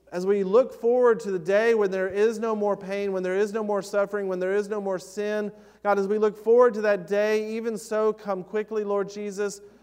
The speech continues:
we recognize that we are in the already and not yet, and we cry out for your grace and mercy in our lives to help us be different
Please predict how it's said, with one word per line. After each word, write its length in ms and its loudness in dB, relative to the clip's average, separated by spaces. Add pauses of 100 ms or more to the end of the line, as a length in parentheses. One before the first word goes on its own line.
(120)
we 120 -2
recognize 720 0
that 180 4
we 180 0
are 240 6
in 140 0
the 80 0
already 600 2
and 120 -4
not 260 -4
yet, 540 -6 (640)
and 220 -6
we 420 -2 (340)
cry 460 0
out 340 2
for 80 -10
your 200 -6
grace 680 -4
and 240 -14
mercy 520 -6
in 100 -8
our 180 -4
lives 600 -4
to 120 -16
help 380 -8
us 240 -8
be 160 -14
different 580 -18